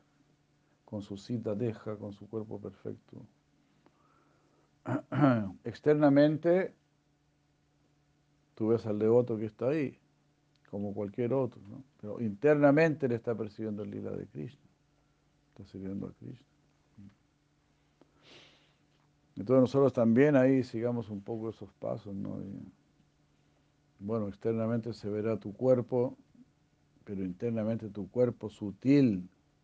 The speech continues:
ah, ya estará, ten-, debe-, deberá estar completamente espiritualizado. Manmana, Bhava Madbhakto.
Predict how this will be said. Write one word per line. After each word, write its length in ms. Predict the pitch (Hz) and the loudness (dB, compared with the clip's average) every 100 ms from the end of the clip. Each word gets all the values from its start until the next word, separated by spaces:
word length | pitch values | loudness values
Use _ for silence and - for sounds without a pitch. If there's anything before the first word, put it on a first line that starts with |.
| _ _ _ _ _ _ _ _ _ _ _ _ _ _ _ _ _ 80 | _ _ _ _ _ _ _ _ _ _ _ _ _ _ _ _ _ -20
ah, 380 | 78 65 80 - | -18 -20 -20 -12
ya 240 | 107 107 | -4 -2
estará, 520 | 98 95 90 104 101 - _ _ _ - 95 123 180 _ _ _ _ _ - | -4 -6 -4 -4 -4 -8 _ _ _ -14 -14 -12 -18 _ _ _ _ _ -8
ten-, 380 | 101 92 95 | -6 -4 -6
debe-, 320 | 101 120 113 101 | -2 0 -2 -4
deberá 380 | 101 101 107 | -6 -4 -4
estar 320 | 113 - 113 101 | -6 -6 -8 -6
completamente 580 | 101 110 110 110 110 120 160 | -10 -6 -6 -6 -8 -2 0
espiritualizado. 1040 | 156 143 131 123 120 110 107 - 98 - _ _ _ _ _ _ _ _ _ _ - | 0 -4 -2 -2 -4 -6 -8 -12 -14 -16 _ _ _ _ _ _ _ _ _ _ -4
Manmana, 640 | 107 147 147 139 143 107 - _ _ _ _ _ _ _ _ _ _ _ _ _ _ _ | 6 6 8 6 6 2 -4 _ _ _ _ _ _ _ _ _ _ _ _ _ _ _
Bhava 300 | 82 139 151 | 6 10 10
Madbhakto. 580 | 143 135 127 120 - | 8 4 4 2 0